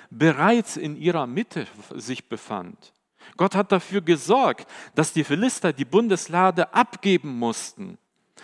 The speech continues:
Gott möchte von Anfang an Gemeinschaft mit uns Menschen haben und sandte immer wieder Signale der Annäherung an die Menschen. Er sandte Propheten, er sandte, äh, Prediger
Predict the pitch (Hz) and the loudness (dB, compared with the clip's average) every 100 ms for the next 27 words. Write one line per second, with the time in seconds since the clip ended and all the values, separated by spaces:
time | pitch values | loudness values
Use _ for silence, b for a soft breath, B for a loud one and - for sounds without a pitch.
0 | B - 160 151 180 220 - 175 - 170 | B -4 -4 2 4 4 2 -4 -4 -6
1 | - 214 208 185 165 - 180 165 - B | -2 -2 -2 -6 -6 -4 -4 -6 -12 B
2 | B B - 139 139 196 196 165 143 139 | B B -4 -2 2 2 2 -4 -6 -8
3 | 139 139 135 - 131 131 - 117 110 123 | -8 -8 -10 -10 -8 -8 -10 -10 -6 -6
4 | 107 113 117 117 156 190 160 220 233 202 | -6 -6 -4 0 0 0 -4 -2 -2 -2
5 | 202 202 165 143 147 160 214 214 165 - | -2 -2 -2 -4 -6 -2 0 0 0 -2
6 | - 175 214 190 170 156 147 135 139 135 | -4 -4 -4 -2 -2 -4 -6 -8 -10 -10
7 | 120 117 123 117 - 104 98 98 B B | -8 -6 -6 -6 -10 -10 -12 -14 B B
8 | B B 131 135 170 190 175 160 143 - | B B -2 2 2 2 0 2 0 -4
9 | B B 151 160 - 208 240 226 - 127 | B B -4 -2 0 2 2 0 -8 -10
10 | 104 - 123 127 170 185 - 170 165 151 | -10 -10 -10 -2 0 0 -2 -2 -2 -2
11 | B B B B 151 156 151 139 _ 151 | B B B B -6 -2 -2 -4 _ 2
12 | 190 247 190 147 131 117 107 104 | 4 4 2 -2 -2 -4 -8 -12